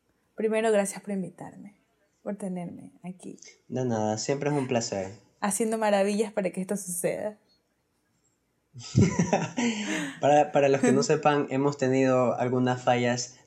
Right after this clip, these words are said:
Speaker 2: técnicas.
Speaker 1: Muchas,
Speaker 2: <laughs> Pero bueno,
Speaker 1: muchas.
Speaker 2: ya se re-, muchas, en realidad,
Speaker 1: <laughs>
Speaker 2: muchas. Pero bueno, e-, e-, es también el desafío, ¿no? De hacerlo de, de manera diferente. Sería muy sencillo tal vez si los dos estuviéramos juntos y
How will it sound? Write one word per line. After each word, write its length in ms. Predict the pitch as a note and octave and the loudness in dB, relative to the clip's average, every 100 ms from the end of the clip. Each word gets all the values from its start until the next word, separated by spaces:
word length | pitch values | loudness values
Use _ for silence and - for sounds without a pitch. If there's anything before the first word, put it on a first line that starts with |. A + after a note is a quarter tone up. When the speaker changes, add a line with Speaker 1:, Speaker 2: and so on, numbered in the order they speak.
| - | -2
Speaker 2:
técnicas. 800 | C#3 A#2+ A#2+ A#2 - - - - _ B2 - | -2 2 -2 0 -4 -6 -12 -16 _ -8 2
Speaker 1:
Muchas, 460 | B3 - F#3+ F#3 - - | 4 6 4 2 -4 -16
Speaker 2:
<laughs> 160 | - | -4
Pero 160 | B2+ B2 | 2 4
bueno, 180 | A#2 G3 | 4 2
Speaker 1:
muchas. 240 | F#3+ - - | -2 -6 0
Speaker 2:
ya 160 | B2 | 0
se 160 | B2 B2+ | 2 0
re-, 380 | B2+ B2+ - C#3 | 0 -2 -2 2
muchas, 640 | C#3+ D#3 - C3 C3 - | 6 6 6 2 0 0
en 100 | B2 | 2
realidad, 320 | A#2+ A#2+ A#2 A#2 | 4 6 4 6
Speaker 1:
<laughs> 20 | |
Speaker 2:
muchas. 600 | C3+ A2 B2 A2+ - - - - - - | 4 4 2 -4 -8 -18 -20 -20 -16 -2
Pero 180 | B2+ C3+ | 4 6
bueno, 260 | C#3 B2+ - | 6 4 4
e-, 60 | C#3+ | 2
e-, 300 | C#3 B2+ D3+ | 2 2 0
es 100 | - | 2
también 260 | D3 D3+ | 2 4
el 100 | D3+ | 4
desafío, 520 | C#3 C3 A#2+ - C#3 A#2 | 2 2 0 2 2 2
¿no? 280 | A2 A2+ - | -2 -6 -6
De 200 | A#2 A2 | 0 0
hacerlo 480 | A2 - A#2 B2+ A#2+ | 0 0 0 0 2
de, 300 | A#2+ A2+ G#2+ | 2 2 0
de 100 | G#2+ | -4
manera 480 | G#2+ A#2 A#2+ A#2+ A#2 | -6 -2 2 2 0
diferente. 840 | B2 A#2 A2 B2 B2+ G#2+ G2+ A2 _ _ _ _ _ _ _ _ - - | -4 -4 -2 0 -2 -4 -8 -16 _ _ _ _ _ _ _ _ -20 -4
Sería 240 | - C3 | 0 4
muy 140 | D#3+ D#3 | 4 6
sencillo 380 | D3+ D3+ C#3+ | 4 6 4
tal 160 | C3+ B2 | 4 2
vez 120 | B2+ | 2
si 80 | C3 | 0
los 100 | B2+ | 0
dos 140 | A#2+ | 0
estuviéramos 440 | A#2+ A#2 A2+ A2+ A2 | 0 0 0 -2 -2
juntos 420 | A#2+ A#2+ A#2+ A#2 | 0 0 0 -2
y 400 | A2 G#2+ G#2+ G2 | -2 -2 -4 -6